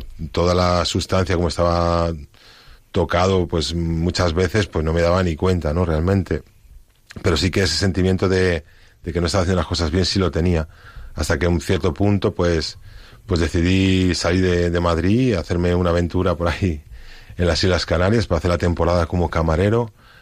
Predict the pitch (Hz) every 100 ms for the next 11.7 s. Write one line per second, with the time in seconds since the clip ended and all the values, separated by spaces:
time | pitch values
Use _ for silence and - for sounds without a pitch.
0 | _ - 76 87 78 90 85 85 95 107
1 | 107 87 78 - 80 87 85 82 80 92
2 | 113 110 87 - - - 85 82 85 92
3 | 82 82 80 85 80 80 78 85 85 78
4 | - - - - - - 87 85 87 107
5 | 117 - - - - - - - _ 85
6 | 85 82 82 80 78 76 76 - 85 82
7 | 95 78 78 78 78 85 90 90 90 85
8 | 82 85 82 82 87 107 110 110 113 107
9 | - 85 82 80 78 78 71 - _ 85
10 | 78 82 85 85 82 80 78 95 101 101
11 | 107 107 107 98 95 90